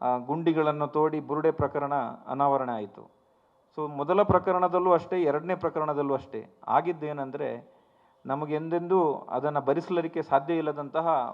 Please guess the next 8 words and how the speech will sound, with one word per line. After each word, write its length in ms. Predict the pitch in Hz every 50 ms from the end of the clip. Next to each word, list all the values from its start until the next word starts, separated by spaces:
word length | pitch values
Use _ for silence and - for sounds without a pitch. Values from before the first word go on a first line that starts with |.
| - -
ಮಾನಹಾನಿ 560 | 127 131 139 165 165 156 151 156 139 139 147
ಅಥವಾ 640 | 147 135 143 143 139 139 135 123 117 - - - - _ _ _ _ _ -
ಶ್ರದ್ಧಾ 300 | - 139 147 151 180 175
ಕೇಂದ್ರದ 380 | 170 170 165 160 156 151 147 151
ಮೇಲೆ 260 | 147 147 147 156 165
ಒಂದು 180 | 165 151 135
ಆಕ್ರಮಣ. 400 | 127 127 127 - 147 131 117 107 104 107 - - _ _ _ _ _ _ _ _ _ _ _ _ _ _ _ _ _ _ _ _ _ _ _ _ _ _ _ _ _ _ _ _ _ _ _ _ _ _ _ _ _ _ _ -
ನಾವು 640 | 147 160 185 202 208 214 214 202 190 180 - -